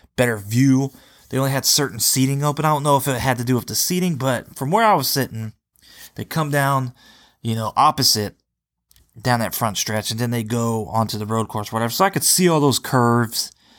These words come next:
and turns and stuff like that. And then you had to watch the rest on the big screen, just like you have to do all the time at Indy, unless you're sitting, um,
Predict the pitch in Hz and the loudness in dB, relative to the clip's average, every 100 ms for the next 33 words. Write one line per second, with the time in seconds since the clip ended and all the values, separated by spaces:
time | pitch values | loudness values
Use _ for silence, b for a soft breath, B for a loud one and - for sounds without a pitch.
0 | b b 123 - 135 117 110 107 - - | b b -2 -2 -2 -2 -2 -4 -2 0
1 | 107 101 98 - 113 - 113 117 131 120 | 0 -2 -6 0 0 0 -2 0 2 2
2 | 113 104 113 107 - 107 113 - 104 101 | 2 2 2 2 2 0 0 0 -6 -4
3 | 127 117 - 104 95 95 B B B 196 | -2 -2 -4 -6 -12 -14 B B B 0
4 | 185 - 147 131 117 127 120 113 107 151 | 2 2 2 0 2 2 2 0 0 2
5 | 139 110 110 107 110 113 117 113 - 131 | 2 2 -2 -4 -4 -2 -2 0 0 2
6 | - 117 110 - B B B B B - | 0 -2 -6 -8 B B B B B 0
7 | 127 120 104 | 2 2 -2